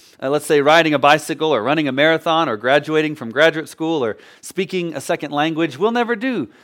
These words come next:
those things. And the same is true spiritually of the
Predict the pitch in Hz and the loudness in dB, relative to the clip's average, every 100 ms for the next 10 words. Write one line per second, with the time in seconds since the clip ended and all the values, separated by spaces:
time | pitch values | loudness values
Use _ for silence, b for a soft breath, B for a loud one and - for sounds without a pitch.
0 | b 127 131 120 123 98 78 78 - _ | b 0 2 0 -8 -12 -14 -20 -20 _
1 | _ _ _ _ _ _ _ _ _ - | _ _ _ _ _ _ _ _ _ -14
2 | 139 135 208 220 196 - - 180 170 - | -10 -4 -2 -2 -4 -8 -6 -4 -4 -4
3 | 185 175 - 156 156 147 135 123 123 | -2 -2 -4 -4 -2 -2 -4 -6 -10